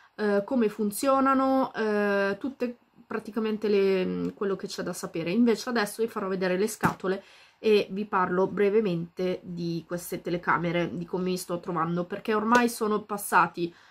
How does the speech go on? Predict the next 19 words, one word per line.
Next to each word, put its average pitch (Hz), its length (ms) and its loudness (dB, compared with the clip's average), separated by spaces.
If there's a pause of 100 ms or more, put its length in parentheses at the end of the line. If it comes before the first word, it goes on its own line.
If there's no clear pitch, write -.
(160)
Allora, 208 360 4
con 233 200 0
questa, 285 600 2
se 262 160 -2
non 233 120 4
sbaglio, 226 360 2
più 226 120 -6
di 202 160 -6
tre 202 180 -4
mesi 175 300 -2
da 175 120 -2
quando, 185 340 -6 (100)
da - 140 -10
quando 175 560 -4
ce - 180 2
l'ho. 311 380 4
Invece 202 340 4
queste 277 480 -4
due 269 520 2